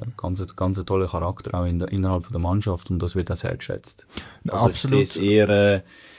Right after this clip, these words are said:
Speaker 1: eher positiv, äh, als jetzt irgendwie, ja, zum Beispiel Platz machen oder einen verjagen oder, äh,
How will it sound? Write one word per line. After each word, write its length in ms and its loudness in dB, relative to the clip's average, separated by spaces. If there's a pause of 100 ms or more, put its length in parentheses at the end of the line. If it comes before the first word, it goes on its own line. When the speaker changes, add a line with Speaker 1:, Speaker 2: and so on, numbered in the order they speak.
(140)
Speaker 1:
eher 240 6
positiv, 840 4
äh, 40 -12
als 640 -2
jetzt 260 -4
irgendwie, 320 -2
ja, 300 0
zum 320 -2
Beispiel 340 -8
Platz 300 0
machen 260 -2
oder 220 -2
einen 240 -2
verjagen 640 -2
oder, 240 -4
äh, 1040 -20